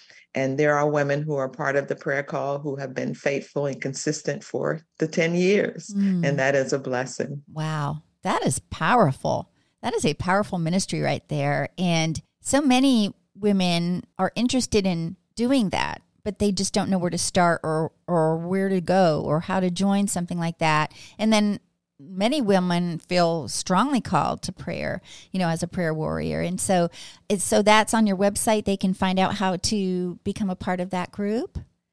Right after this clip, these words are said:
Speaker 1: That's on my website. And I do s-, send out a reminder in every newsletter, send a newsletter as well. And we have a, a Facebook group page called Women Called to Pray, where
Speaker 2: Mm-hmm.
Speaker 1: women can leave prayer requests,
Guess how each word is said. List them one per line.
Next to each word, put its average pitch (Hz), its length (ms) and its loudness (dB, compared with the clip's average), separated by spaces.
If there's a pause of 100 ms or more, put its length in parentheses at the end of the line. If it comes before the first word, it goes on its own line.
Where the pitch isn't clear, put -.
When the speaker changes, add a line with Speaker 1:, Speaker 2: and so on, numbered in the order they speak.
(880)
Speaker 1:
That's 170 220 0
on 165 140 4
my 156 140 0
website. 151 680 0 (100)
And 151 200 -4
I 147 140 -2
do 151 440 -2
s-, - 240 -10 (260)
send 139 320 -2
out 139 200 0
a 139 80 -2
reminder 139 640 -2
in 139 400 -8
every - 200 -4
newsletter, 139 600 0
send 143 280 -4
a 147 40 -4
newsletter 135 480 -4
as 135 200 -6
well. 135 440 -6 (420)
And 147 180 2
we 156 100 2
have 151 140 2
a, 143 460 -4
a 127 40 -4
Facebook 175 520 0 (360)
group - 240 0
page 127 360 0
called 131 280 -2
Women 135 300 -4
Called 151 380 -2
to 156 60 0
Pray, 131 520 -4 (300)
where 143 120 2
Speaker 2:
Mm-hmm. 131 80 -2
Speaker 1:
women 143 300 0
can 131 420 -4
leave 147 320 -2
prayer 147 280 0
requests, 151 800 -6